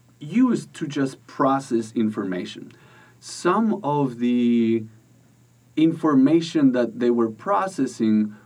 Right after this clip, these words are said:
was slightly more complex than earlier. And so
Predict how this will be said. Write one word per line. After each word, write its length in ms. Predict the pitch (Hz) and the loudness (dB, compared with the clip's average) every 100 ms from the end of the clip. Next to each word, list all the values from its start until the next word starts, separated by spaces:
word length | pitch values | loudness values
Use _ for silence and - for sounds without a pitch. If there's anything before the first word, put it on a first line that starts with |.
| - | -6
was 480 | 113 120 120 113 - | 0 2 2 0 -6
slightly 1120 | - - - 127 160 170 131 131 127 123 117 117 _ _ - | -18 -10 -2 0 0 0 0 0 2 2 0 -4 _ _ -6
more 320 | 123 131 139 135 | 2 4 4 2
complex 1000 | 131 131 110 - 117 113 113 - - - - _ - | 0 0 0 -2 -2 -2 -4 -18 -20 -20 -20 _ -8
than 480 | 107 101 95 87 - _ _ _ _ _ _ _ | -4 -2 -4 -8 -16 _ _ _ _ _ _ _
earlier. 480 | 98 98 110 147 233 - _ - - | -2 0 2 2 -2 -8 _ -20 -2
And 200 | 170 170 | 2 2
so 520 | 165 - 170 165 151 | 0 2 4 4 2